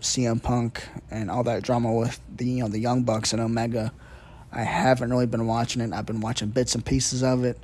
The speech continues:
but not enough to, you know, stay interested. Um, which is crazy how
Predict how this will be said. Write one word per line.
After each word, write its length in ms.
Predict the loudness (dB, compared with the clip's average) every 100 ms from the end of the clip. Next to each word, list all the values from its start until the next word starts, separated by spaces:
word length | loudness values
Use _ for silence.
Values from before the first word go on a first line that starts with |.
| -18 -18 -18 -20 -10 -4
but 120 | 0
not 240 | 4 6
enough 320 | 6 4 4 0
to, 80 | 0
you 80 | 0
know, 140 | 0
stay 260 | 0 0 0
interested. 600 | -2 -2 -4 -6 -8 -10 -14 -16 -12
Um, 500 | -8 -6 -6 -6 -8 -10 -16 -18 -20 -16 -8
which 140 | -6 -4
is 80 |
crazy 420 | -4 0 2 2 0
how 340 | 0 0